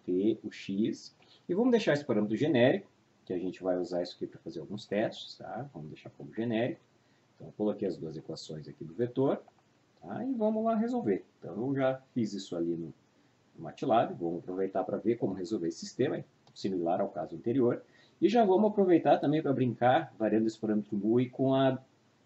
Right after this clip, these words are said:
o estudo da eficiência de sobres implícitos e explícitos e entender um pouco mais sobre o tal conceito de rigidez que nós viemos falando aí nas, nas últimas aulas. Então, vamos lá. Então, eu tenho já esse problema, é, essa função, ah,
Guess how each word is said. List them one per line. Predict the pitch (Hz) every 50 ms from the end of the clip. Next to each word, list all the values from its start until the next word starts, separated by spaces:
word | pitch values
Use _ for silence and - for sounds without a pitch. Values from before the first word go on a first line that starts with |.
| _ _ _ _ _ -
o | 131
estudo | 123 - - - - -
da | 113
eficiência | 107 - 110 101 - - 135 143 160 165 - 147
de | 135 131 123
sobres | - - 107 104 104 98 92 90
implícitos | 90 80 - 85 85 85 82 - - 85 82 90
e |
explícitos | 110 117 - - 110 113 127 160 160 - - 170 165 -
e | 175
entender | 175 170 - 165 143 147 156
um | 156
pouco | 156 160 160 - 127
mais | 131 135 139 135
sobre | - 131 131 131
o | 131
tal | - 127 131
conceito | 131 135 123 123 - 123 123 123 127
de | 120 120 120 113
rigidez | 107 143 160 160 139 110 101 98 95 98 - - - _ _ _ _ _ -
que | 107
nós | 98 98 95 95
viemos | 95 - 101 101 101 98 -
falando | - 98 92 90 90 90 87
aí | 82 82
nas, | 82 82 82 -
nas | 85 87 87 85
últimas | 87 82 - 95 95 101 -
aulas. | - - - - - - - _ _ _ _ _ _ _ _ _ _ _ -
Então, | - 80
vamos | 98 110 120
lá. | 113 87 - - - - _ _ _ _ _ _ _ _ _ _ _ _ _ _ _ _ _ _
Então, | - - 214 254 262 - - - -
eu | 240 180 139
tenho | - 135 127 127 127 113
já | 101 107 101 92
esse | - - - -
problema, | - 120 113 113 117 120 127 127 113 104 98 - - _ _ - - _ - -
é, | 104 98 95 - - - - -
essa | 101 101 - - - -
função, | - - 98 - 98 - - 104 98 95 95 92 - - - - - _ - - - - -
ah, | 98 98 92 92 92 90 90 90 87 85 87